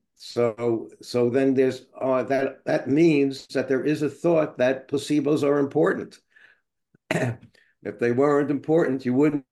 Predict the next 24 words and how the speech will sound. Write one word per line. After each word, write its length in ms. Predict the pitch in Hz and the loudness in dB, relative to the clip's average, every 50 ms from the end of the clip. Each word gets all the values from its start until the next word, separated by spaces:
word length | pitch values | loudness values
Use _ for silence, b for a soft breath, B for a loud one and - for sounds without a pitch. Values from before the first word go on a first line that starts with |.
| _ _ | _ _
worry 380 | 143 131 131 151 175 180 156 127 | -4 -2 0 2 4 4 4 4
about 340 | 101 98 101 95 95 - - | 2 0 -2 -2 -4 -6 -8
them. 240 | 85 - - - - _ _ _ _ _ _ _ _ _ _ | -10 -12 -12 -14 -20 _ _ _ _ _ _ _ _ _ _
So 600 | _ - - - 131 127 131 123 127 120 - - _ | _ -10 -4 0 2 2 2 2 0 -2 -4 -8 _
in 220 | - 123 127 123 123 | -6 -4 -4 -4 -6
practice, 800 | - - 160 165 175 185 - - 117 110 113 - - - - _ _ _ _ _ _ _ _ _ _ _ _ _ _ _ - | -4 -2 0 0 0 0 0 0 0 0 0 -2 -8 -14 -18 _ _ _ _ _ _ _ _ _ _ _ _ _ _ _ -6
ways 480 | 120 123 139 143 156 160 151 151 - | -2 0 2 4 4 4 2 2 2
of 160 | 147 131 120 | 0 0 0
manipulating 880 | 120 123 123 131 127 147 147 147 156 143 120 120 113 117 110 120 117 110 | 0 0 2 4 2 2 2 2 2 2 4 4 4 2 2 2 0 0
and 120 | 110 113 | 0 0
using 380 | 123 135 151 160 - 156 147 - | 2 4 4 4 2 0 -2 -2
placebo 680 | - 139 131 - - - - 147 156 156 143 123 113 | -2 -2 -4 -4 -6 -4 0 0 2 2 2 2 0
effect 320 | 110 120 - 120 117 113 - | 0 0 -2 -2 -4 -2 -4
can 80 | 131 120 | -6 -4
be 100 | 117 113 | -4 -2
very 360 | 101 117 127 135 151 151 147 | 0 0 2 2 2 2 0
important 640 | 147 131 - - 110 104 104 101 104 110 113 113 - _ _ _ _ _ _ _ | -2 -2 -2 0 0 0 0 0 -2 -6 -10 -10 -14 _ _ _ _ _ _ _
and 160 | - 117 113 | -8 -8 -6
can 140 | - 131 117 | -6 -6 -6
truly 460 | 117 - - 147 160 165 165 156 135 | -6 -4 0 2 4 4 6 4 4
enhance 540 | 127 120 117 120 139 131 127 127 120 117 - | 2 0 -2 -2 -2 0 0 -2 -4 -6 -6
the 180 | - 131 127 120 | -4 -2 -2 -2
effect 540 | 110 - - 135 139 139 135 135 - - 120 117 - | -4 -4 -2 0 0 0 0 -2 -6 -12 -16 -12 -6
of, 420 | 104 110 113 117 117 120 117 117 | -4 -2 -2 -2 -4 -6 -8 -14